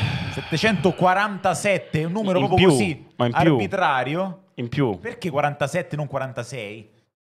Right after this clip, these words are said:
Speaker 1: Così, settecentoquarantasette,
Speaker 2: Beh,
Speaker 1: però diventa
Speaker 2: è sta-,
Speaker 1: gratis.
Speaker 2: giusto non cinquanta, perché ovviamente una legge di marketing ci impone che
Speaker 1: Ma neanche
Speaker 2: noi percepiamo il numero iniziale.
Speaker 1: Sì, sì, però sarebbe sette e quarantanove.
Speaker 2: Virgola
Speaker 1: Quarantasei.
Speaker 2: novantanove,
Speaker 1: Eh.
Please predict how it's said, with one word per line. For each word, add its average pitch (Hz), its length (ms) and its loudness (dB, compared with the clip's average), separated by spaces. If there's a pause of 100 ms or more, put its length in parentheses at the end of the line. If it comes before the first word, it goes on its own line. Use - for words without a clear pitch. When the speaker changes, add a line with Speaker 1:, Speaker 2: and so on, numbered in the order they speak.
(460)
Speaker 1:
Così, 220 280 -10
settecentoquarantasette, 180 1300 -2
Speaker 2:
Beh, 113 140 -12
Speaker 1:
però 170 180 -4
diventa 139 120 -2
Speaker 2:
è - 40 0
sta-, - 140 -2
Speaker 1:
gratis. 101 360 -2
Speaker 2:
giusto 143 440 2
non 131 220 2
cinquanta, 127 680 0
perché 101 220 -2
ovviamente 107 360 -2
una 104 100 0
legge 107 280 0
di 113 80 0
marketing 95 800 -2
ci - 140 -8
impone 92 460 -4
che 92 60 -4
Speaker 1:
Ma 95 60 0
neanche 92 180 0
Speaker 2:
noi 113 440 0 (120)
percepiamo 107 1040 -2 (520)
il 107 140 -2
numero 107 680 0
iniziale. 98 800 -2
Speaker 1:
Sì, - 40 -10 (140)
sì, 98 60 -10
però 147 220 -4
sarebbe 120 420 -6
sette 135 260 -8
e - 20 -14
quarantanove. 123 880 -6 (420)
Speaker 2:
Virgola 120 400 4
Speaker 1:
Quarantasei. 117 120 2 (320)
Speaker 2:
novantanove, 104 340 2
Speaker 1:
Eh. 101 40 2